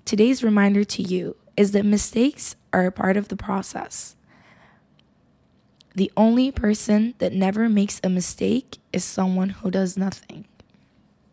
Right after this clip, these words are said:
So don't let that be you, you know? And if there's something that you wanna do for yourself and you really get excited about it, just, like, the idea of it excites you,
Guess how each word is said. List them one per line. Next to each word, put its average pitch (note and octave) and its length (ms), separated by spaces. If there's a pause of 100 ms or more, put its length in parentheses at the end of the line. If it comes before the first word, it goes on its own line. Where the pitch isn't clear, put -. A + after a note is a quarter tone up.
(760)
So G#3 320
don't A3 260
let C#4+ 220
that A#3+ 260
be G3+ 80
you, F3 540 (180)
you F3+ 140
know? F3+ 340 (100)
And F#3 420 (380)
if G#3+ 140
there's A3 240
something A#3+ 460
that A#3 100
you G3 160
wanna G3 260
do F#3 520 (380)
for G#3 240
yourself F#3 960
and F3+ 280
you F3+ 160
really F#3 240
get F#3+ 160
excited F#3 720
about F3+ 340
it, F3 260 (800)
just, - 220
like, F#3+ 200
the F#3+ 140
idea F#3 500
of F3+ 200
it F#3 260
excites - 640
you, E3+ 380